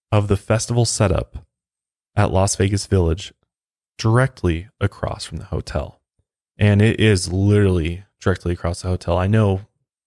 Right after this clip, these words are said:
when I stayed there, actually I've stayed at Mandalay Bay, I think once or twice,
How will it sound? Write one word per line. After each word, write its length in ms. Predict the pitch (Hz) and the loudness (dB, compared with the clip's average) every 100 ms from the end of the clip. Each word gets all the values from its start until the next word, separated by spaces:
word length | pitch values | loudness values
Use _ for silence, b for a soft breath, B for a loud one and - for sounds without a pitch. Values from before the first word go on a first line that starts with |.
| _ _ | _ _
when 140 | 101 | 0
I 100 | 101 | 2
stayed 320 | 104 - 95 90 | 2 2 0 2
there, 260 | 90 87 | 0 0
actually 320 | 95 107 98 | 0 0 0
I've 80 | 92 | 0
stayed 220 | - 92 | 0 0
at 80 | 87 | 0
Mandalay 320 | 90 90 87 | -4 -4 -6
Bay, 400 | 87 87 87 87 - _ _ _ _ | -4 -4 -4 -6 -10 _ _ _ _
I 20 | |
think 160 | 110 107 | -4 -2
once 220 | 82 87 | -2 -2
or 60 | 82 | -4
twice, 560 | - 90 80 - - | 0 0 0 -4 -10